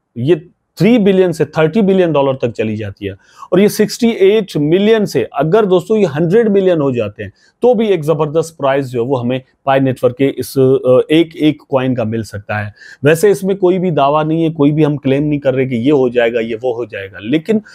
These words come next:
पॉसिबिलिटीज को हम यहाँ पर नजरअंदाज नहीं कर सकते। फ्री में मिले हुए कॉइन है दोस्तों, इनका अगर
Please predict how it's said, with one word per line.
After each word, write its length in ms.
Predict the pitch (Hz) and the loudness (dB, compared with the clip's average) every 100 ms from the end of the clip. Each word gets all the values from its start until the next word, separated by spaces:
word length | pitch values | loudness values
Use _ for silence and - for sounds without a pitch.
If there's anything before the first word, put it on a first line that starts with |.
| - - | -20 -8
पॉसिबिलिटीज 720 | 165 156 175 180 185 202 202 175 | -4 -2 0 2 2 2 2 2
को 160 | 165 | 0
हम 120 | 165 | 0
यहाँ 200 | 143 135 | 2 0
पर 160 | 135 139 | -2 -2
नजरअंदाज 680 | 127 123 127 123 113 131 165 | 0 0 0 0 0 0 0
नहीं 120 | 151 | -2
कर 100 | 127 | -2
सकते। 320 | - 117 - | -4 -6 -8
फ्री 300 | 117 - 202 | -8 -2 0
में 120 | 214 131 | 2 2
मिले 260 | 123 165 | 0 0
हुए 180 | 131 123 | 0 -2
कॉइन 420 | - 131 156 156 | -2 0 0 0
है 80 | 123 | -2
दोस्तों, 360 | 117 113 135 110 | -4 -6 -6 -2
इनका 340 | 139 160 147 | 0 0 0
अगर 400 | - 139 156 | -2 0 2